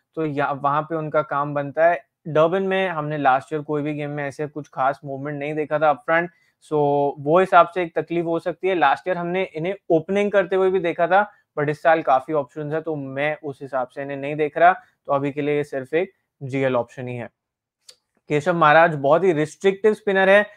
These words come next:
प्रेशर वो हिसाब से बनाते हैं, but इनके साथ प्रॉब्लम क्या है, ज्यादा विकेट्स ये लेते नहीं। इनकी इकोनॉमी रेट हमेशा आप देखोगे अच्छी रहेगी, but विकेट्स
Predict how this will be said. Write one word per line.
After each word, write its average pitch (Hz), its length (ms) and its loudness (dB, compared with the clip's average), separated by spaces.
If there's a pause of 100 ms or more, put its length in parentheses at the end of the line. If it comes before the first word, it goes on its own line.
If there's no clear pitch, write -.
(380)
प्रेशर 165 380 2
वो 165 180 0
हिसाब 170 320 2
से 180 120 -6
बनाते 156 380 -2
हैं, 185 140 0 (300)
but 160 80 0
इनके 160 240 -2
साथ 190 160 4
प्रॉब्लम 170 440 0
क्या 180 140 2
है, 175 240 0 (100)
ज्यादा 139 420 0
विकेट्स 147 480 -6
ये 156 60 -4
लेते 139 300 -6
नहीं। 135 160 -10
इनकी 135 220 -10
इकोनॉमी 190 560 -4
रेट 180 200 0
हमेशा 165 340 -2
आप 156 80 2
देखोगे 147 380 -4
अच्छी 156 260 -4
रहेगी, 165 440 0 (360)
but 147 180 0
विकेट्स 139 500 -6